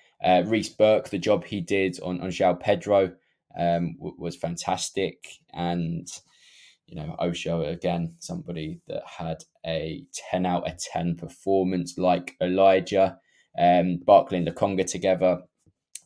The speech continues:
you know, you don't even have to, you don't even have to praise it, because that's the, that's the high standards they've, they've set themselves, that that is becoming an expectation. And, and what a joy it is to watch those two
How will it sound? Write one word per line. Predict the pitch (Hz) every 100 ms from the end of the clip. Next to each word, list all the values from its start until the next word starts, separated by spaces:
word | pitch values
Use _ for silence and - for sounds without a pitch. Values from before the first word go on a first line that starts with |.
| -
you | 85
know, | 90
you | 90
don't | 92 92
even | 87 90
have | 85 90 82
to, | - 87 85 - _ _ -
you | 87
don't | 92 95
even | 82
have | 92 85
to | -
praise | - 85 92 90
it, | 85
because | 87 - 82
that's | 92 82 -
the, | - 87 80 _ -
that's | 104 107
the | 92
high | 117 107
standards | - 104 98 87 -
they've, | 92 90 -
they've | 92 92
set | - 82
themselves, | - 85 82 82 82
that | 65 -
that | 92 90
is | 78 76 - - _ _ _
becoming | 90 87 - 90 87 82
an | - 92
expectation. | - - - - - 82 82 - 85
And, | 82 85
and | 85 87
what | 104 -
a | 92
joy | 107 92
it | 85
is | 92
to | -
watch | 90 92 -
those | 87 87
two | - 90